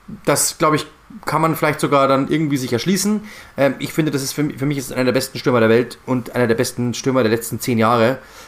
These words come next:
Äh, und der macht dieses Team noch mal besser. Der hat nach fünf, ich hab, ich hab sie get-, get-, get-, getwittert, äh, Lukaku trifft, Wetten werden angenommen. <laughs> Keine zwei Minuten später hat er getroffen. Der Typ ist irre. Also, ähm, ja,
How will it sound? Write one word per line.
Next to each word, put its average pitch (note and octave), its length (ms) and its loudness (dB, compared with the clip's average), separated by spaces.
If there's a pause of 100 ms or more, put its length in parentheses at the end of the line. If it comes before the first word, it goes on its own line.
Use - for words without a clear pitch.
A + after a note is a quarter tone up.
(120)
Äh, A#2+ 100 0
und A#2 160 0
der A#2+ 80 2
macht - 240 -2
dieses B2 240 -2
Team B2+ 280 -4
noch A#2+ 180 -2
mal B2 100 4
besser. A#2+ 300 0
Der G#2+ 140 -2
hat A2 180 -4
nach G#2+ 240 -4
fünf, C#3+ 240 -8
ich B2 100 -4
hab, B2 120 0
ich B2+ 80 0
hab B2 100 4
sie C3+ 100 0
get-, B2+ 260 -4
get-, A#2+ 220 -4
get-, - 300 -2
getwittert, C#3+ 420 0 (400)
äh, B2+ 380 4 (340)
Lukaku B2+ 480 0
trifft, C#3+ 480 -2
Wetten B2 380 -2
werden A#2 200 2
angenommen. C3 720 2 (240)
<laughs> - 260 -6
Keine C#3+ 280 0
zwei C#3 220 0
Minuten E3 280 4
später C3+ 240 2
hat C3+ 80 4
er B2+ 60 4
getroffen. A#2+ 460 0 (360)
Der - 60 2
Typ C#3+ 180 -2
ist A2 80 0
irre. A2 340 0
Also, A2+ 300 2 (260)
ähm, A2 360 2
ja, B2 260 -2